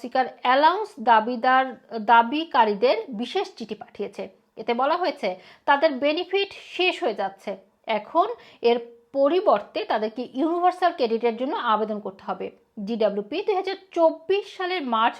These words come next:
পর্যন্ত প্রায় আট লাখেরও বেশি মাইগ্রেশন নোটিশ পাঠিয়েছে। মাইগ্রেশন নোটিশ অনুযায়ী আবেদন নক-, না করার জন্য দুই হাজার বাইশ সালের জুলাই থেকে এখন পর্যন্ত এক লাখ পঁচাশি হাজার মানুষের বেনিফিট বাতিল করা হয়েছে।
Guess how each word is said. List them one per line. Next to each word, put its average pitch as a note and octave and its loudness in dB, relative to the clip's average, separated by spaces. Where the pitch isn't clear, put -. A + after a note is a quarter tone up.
পর্যন্ত G#3 -4
প্রায় A#3+ 0
আট D#4 0
লাখেরও F4+ 0
বেশি E4+ -4
মাইগ্রেশন C#4 0
নোটিশ C4 -2
পাঠিয়েছে। F3 -8
মাইগ্রেশন A3 -2
নোটিশ G#3 -6
অনুযায়ী C4 -2
আবেদন E4+ 0
নক-, C4 -4
না B3+ 0
করার G#3 0
জন্য A3+ 0
দুই C4+ -2
হাজার C#4+ 0
বাইশ C4 -2
সালের F4 -4
জুলাই A3 2
থেকে C4 -6
এখন E4+ -4
পর্যন্ত C#4 -4
এক B3+ 2
লাখ C4 0
পঁচাশি C4+ 0
হাজার C4 0
মানুষের B3+ -4
বেনিফিট E4+ -2
বাতিল A3 -2
করা F3+ -8
হয়েছে। - -12